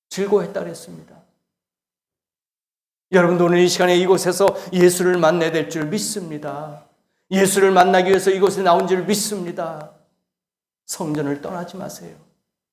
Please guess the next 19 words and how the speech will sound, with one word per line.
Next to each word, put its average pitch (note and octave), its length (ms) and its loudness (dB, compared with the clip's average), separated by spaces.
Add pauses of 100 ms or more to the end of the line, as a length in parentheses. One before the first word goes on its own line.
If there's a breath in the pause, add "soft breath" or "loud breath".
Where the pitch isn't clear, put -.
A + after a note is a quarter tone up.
(580)
성전을 F#3+ 520 4
지키는 G#3+ 340 0
자가 G3 440 2
되어야 G3 220 4
될 F3+ 200 2
줄 F#3+ 260 -2
믿습니다. F#3 920 -6 (1900)
왜 F#3+ 420 8
성전을 G3+ 480 2
떠나지 G3 320 4
않으면 F#3+ 400 0
그곳에서 F#3 600 0 (120 loud breath)
예수를 F3+ 560 2
만날 E3+ 280 2
수가 E3+ 420 -2
있는 E3+ 300 0
줄 D3+ 260 -2
믿습니다. C#3 920 -8 (2500)
시편 - 760 -6